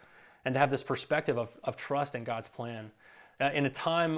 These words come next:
when this is more important than ever, because we all have plans that are out the window right now, don't we? We have plans for next week, we have plans for next month, we have plans for spring, we have plans for summer, and all of them are, have been shaken. A lot of them have already been taken away.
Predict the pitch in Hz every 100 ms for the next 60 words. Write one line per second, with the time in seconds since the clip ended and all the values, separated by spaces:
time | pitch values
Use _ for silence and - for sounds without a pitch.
0 | 147 135 131 131 127 147 147 147 143 135
1 | 147 127 117 120 117 113 123 127 117 127
2 | 135 156 139 151 156 147 - - 135 127
3 | 113 113 - - - _ - _ _ _
4 | 127 120 123 131 139 117 123 113 113 113
5 | 113 113 117 117 120 - _ _ _ _
6 | - _ - 135 135 156 147 147 135 131
7 | - 135 143 143 123 123 - 135 131 135
8 | 123 120 - 123 127 135 123 123 127 127
9 | 127 - 117 - - 127 127 123 123 -
10 | 127 123 127 - - 127 123 120 117 131
11 | 135 170 139 123 120 117 117 127 113 113
12 | - 131 139 113 117 127 127 120 120 120
13 | 127 123 113 123 120 113 110 113 113